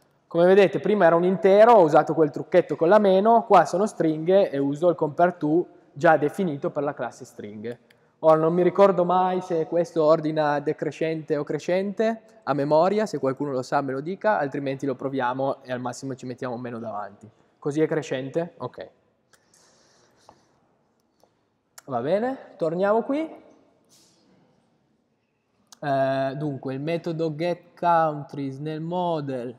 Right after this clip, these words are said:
è finito. Qui mi dà ancora un errore perché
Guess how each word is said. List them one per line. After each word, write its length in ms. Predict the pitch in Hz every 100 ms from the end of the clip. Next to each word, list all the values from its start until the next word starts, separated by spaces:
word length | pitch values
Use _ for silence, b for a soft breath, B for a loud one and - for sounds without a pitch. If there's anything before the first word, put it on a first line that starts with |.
| _ -
è 80 | 151
finito. 800 | 143 143 143 139 208 247 - - _ _ _ _ _ _ _ _ _ _ _ _ _
Qui 220 | - 220
mi 140 | 185 165
dà 100 | 170
ancora 600 | 160 202 202 151 135 131
un 200 | 190 180
errore 840 | 185 190 190 185 214 262 269 - -
perché 520 | 170 - 180 147